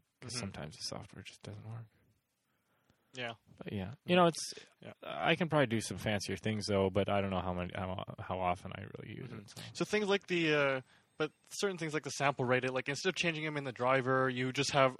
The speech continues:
Speaker 2: real switches at the
Speaker 1: Yeah.
Speaker 2: back that you flick around. Now, I mean, that makes it easy to operate.
Speaker 1: It's
Speaker 2: But,
Speaker 1: true.
Speaker 2: yeah.
Speaker 1: Um,
Speaker 2: But you don't
Speaker 1: I
Speaker 2: have
Speaker 1: guess
Speaker 2: the
Speaker 1: the
Speaker 2: computer
Speaker 1: only
Speaker 2: controllability of it.
Speaker 1: yeah, that's the only thing is, like, um,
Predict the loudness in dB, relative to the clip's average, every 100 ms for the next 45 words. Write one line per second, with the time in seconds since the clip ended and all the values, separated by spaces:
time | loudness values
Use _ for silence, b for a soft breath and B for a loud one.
0 | -14 -8 0 4 4 2 0 0 -2 -2
1 | 0 0 0 -2 -2 -2 -6 -4 -2 0
2 | 0 0 2 2 4 4 4 0 -2 -6
3 | -4 -4 -4 -6 -6 -8 -2 4 4 2
4 | -2 -2 -6 -12 B B B B B _
5 | 0 2 4 6 8 10 10 8 8 10
6 | 8 4 6 8 10 8 8 8 8 6
7 | 2 -4 -4 -4 -4 -4 2 8 10 10
8 | 8 6 4 2 2 2 2 4 6 6
9 | 6 4 4 4 0 -6